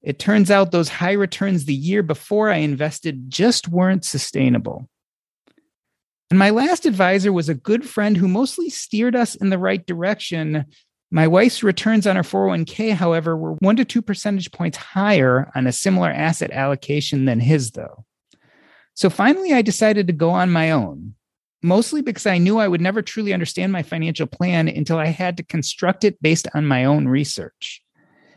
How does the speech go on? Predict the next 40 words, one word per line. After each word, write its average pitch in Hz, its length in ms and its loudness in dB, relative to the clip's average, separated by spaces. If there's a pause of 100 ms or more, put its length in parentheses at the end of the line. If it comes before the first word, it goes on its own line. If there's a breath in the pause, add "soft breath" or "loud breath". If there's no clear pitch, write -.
(100)
And 196 120 4
I've 196 160 4
done 269 260 4
swimmingly 233 540 2
well. 131 720 -2
I 143 40 -4
mean, 156 420 2
who 202 120 2
hasn't 135 520 -2
over 127 180 -6
the 113 80 -4
last 107 360 -6
decade? 101 540 -6 (440)
Yet 165 160 2
the 180 80 2
farther 262 420 4
I 208 180 4
go, 175 300 4
the 147 120 2
more 190 300 4
I 180 140 2
learn 147 600 0 (300)
and 151 200 0
realize 202 480 0
that 160 160 -2
having 254 420 -6
a - 20 -4
dispassionate 208 840 -2
advisor 175 460 -2
who 160 120 0
is 143 120 -4
completely 226 640 -2
up 185 180 -4
to 190 140 -4
date 147 420 2
is 143 180 -4
well 160 340 4
worth 139 300 2
the 147 60 -2
money. 120 500 2